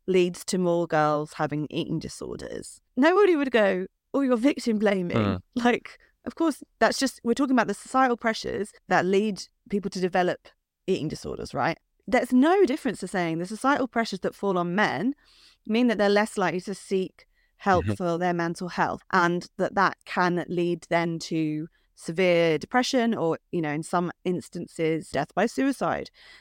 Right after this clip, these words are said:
Speaker 1: The idea that that is blaming the individuals who die is
Speaker 2: I know.
Speaker 1: preposterous.
Speaker 2: And, and if anything, it's directing the, the blame and the source of the strife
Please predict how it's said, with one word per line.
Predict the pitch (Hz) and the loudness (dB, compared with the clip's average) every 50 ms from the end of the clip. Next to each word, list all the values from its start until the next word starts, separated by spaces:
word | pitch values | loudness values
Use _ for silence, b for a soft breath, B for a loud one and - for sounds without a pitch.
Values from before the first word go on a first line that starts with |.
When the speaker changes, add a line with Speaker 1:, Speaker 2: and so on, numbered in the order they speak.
| B B - | B B -8
Speaker 1:
The | - - | -2 0
idea | 226 233 247 233 220 - 269 277 233 190 | 2 2 2 0 0 0 0 0 0 0
that | 180 135 - | -2 -2 0
that | 190 190 151 | -2 0 0
is | 185 175 - | 0 -2 -2
blaming | - 180 170 180 175 180 214 277 311 320 311 311 285 277 262 | -2 -4 -2 0 0 0 2 2 4 4 4 2 2 2 0
the | 247 269 - 254 | 0 -2 0 0
individuals | 254 247 226 233 254 262 214 226 220 208 202 196 - 190 - | 0 0 0 0 -2 -2 -2 -2 -4 -4 -4 -6 -10 -14 -6
who | - 220 214 202 190 185 190 - - _ _ | -4 -4 -4 -2 -4 -6 -6 -8 -10 _ _
die | - - 170 190 226 214 151 - - - - - - _ _ _ _ _ _ _ _ - | -6 -2 0 2 2 2 2 0 -2 -6 -8 -10 -10 _ _ _ _ _ _ _ _ -2
is | 196 196 | -2 -2
Speaker 2:
I | |
know. | - | -2
Speaker 1:
preposterous. | - - - - 403 - - - 185 - 101 101 104 101 98 92 - _ _ B B B B B B - | -6 -12 -4 -4 -4 -4 -4 -4 -4 -2 -2 -2 -2 -4 -4 -6 -10 _ _ B B B B B B -4
Speaker 2:
And, | 123 123 - | -2 -2 0
and | - 131 | 0 0
if | 131 - - | 0 2 2
anything, | 160 165 143 113 - 80 73 92 120 120 B B B B B - | 2 4 2 2 0 -4 -4 -4 -4 -6 B B B B B 0
it's | 117 120 113 - - - - - _ _ _ - 120 | 0 0 0 0 -4 -6 -8 -8 _ _ _ -10 -4
directing | 107 131 117 117 117 127 139 - - - 131 123 117 113 113 113 113 - - _ - | 0 2 2 4 4 2 0 0 -2 -2 0 2 2 2 2 2 0 -2 -6 _ -12
the, | - 107 - 117 110 107 95 - | -10 -2 0 2 2 2 0 0
the | 101 113 98 | -2 -4 -4
blame | 85 - 120 127 120 92 85 90 98 107 113 - _ _ - | -2 0 2 2 2 2 0 0 0 -2 -2 -4 _ _ -4
and | 104 107 107 | -4 -2 -2
the | 107 - | -2 -4
source | - 127 123 117 - - | -2 0 0 0 0 -4
of | 98 | -6
the | 92 87 | -6 -6
strife | - - - - 139 101 73 87 123 - - - | -8 -8 -4 -2 -2 -2 0 -2 -4 -4 -6 -20